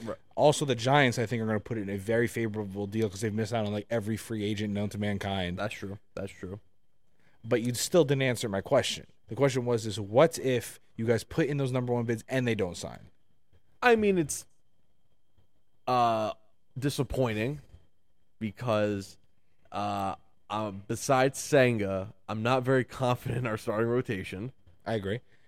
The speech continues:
Speaker 1: Uh,
Speaker 2: Uh,
Speaker 1: they, they need a Yamamoto. You don't s-, I s-, Evan Roberts said this. Uh, you don't see a lot of twenty-five-year-old starting pitchers reach free agency.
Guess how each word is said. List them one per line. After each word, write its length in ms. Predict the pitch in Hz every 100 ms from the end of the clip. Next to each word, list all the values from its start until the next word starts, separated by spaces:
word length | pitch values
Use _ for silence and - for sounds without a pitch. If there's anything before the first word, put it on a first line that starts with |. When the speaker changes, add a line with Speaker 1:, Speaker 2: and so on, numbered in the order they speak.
| -
Speaker 1:
Uh, 20 | -
Speaker 2:
Uh, 300 | 117 101 92 -
Speaker 1:
they, 160 | 131
they 260 | 123 165 185
need 440 | 175 175 175 170
a 60 | 143
Yamamoto. 720 | 131 127 117 110 104 98 95 101
You 140 | 147
don't 260 | 180 170 -
s-, 160 | - -
I 160 | 101 120
s-, 160 | - -
Evan 200 | 131 151
Roberts 380 | 160 151 127 107
said 260 | - 107 82
this. 280 | 90 - - - - - - -
Uh, 240 | - 95 90 - - -
you 140 | 117
don't 280 | 139 175 156
see 140 | - 160
a 100 | 143
lot 300 | 135 143 135
of 80 |
twenty-five-year-old 960 | - 143 135 127 135 123 117 120 113 104
starting 300 | - 120 113
pitchers 380 | - 110 101 92
reach 240 | 104 95
free 200 | - 98
agency. 440 | 90 76 80 -